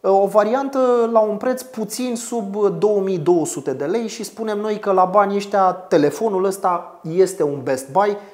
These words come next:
fiind unul dintre cele mai bune mid-range-uri pe care am pus, uh, mâna până acum.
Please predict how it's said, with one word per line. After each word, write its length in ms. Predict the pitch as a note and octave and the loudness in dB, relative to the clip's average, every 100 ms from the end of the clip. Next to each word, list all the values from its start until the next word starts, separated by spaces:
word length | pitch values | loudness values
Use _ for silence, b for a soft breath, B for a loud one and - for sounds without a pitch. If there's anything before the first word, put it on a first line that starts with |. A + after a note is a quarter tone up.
| - | -20
fiind 340 | - A3+ A3 | -6 -2 -2
unul 240 | A3 A3 G3+ | -2 -4 -4
dintre 600 | G3 F#3 F#3+ F#3 F3+ - | -6 -4 -4 -4 -6 -14
cele 280 | - B3 A3+ | -4 -2 0
mai 180 | G3 F3 | -2 -4
bune 220 | F#3 E3 | -4 -4
mid-range-uri 680 | E3 F#3 F3+ F3+ E3+ F3 | -4 -2 -2 -2 -2 -2
pe 120 | E3+ E3 | -2 -2
care 160 | D#3 | 0
am 140 | C#3+ C3+ | -2 -2
pus, 320 | E3+ D#3+ - | -6 -6 -4
uh, 320 | D#3 D3 C#3+ D3 | 0 0 0 -2
mâna 220 | D#3 C#3+ | -2 -4
până 200 | D3 C3+ | -4 -4
acum. 280 | C3 A2 | -4 -8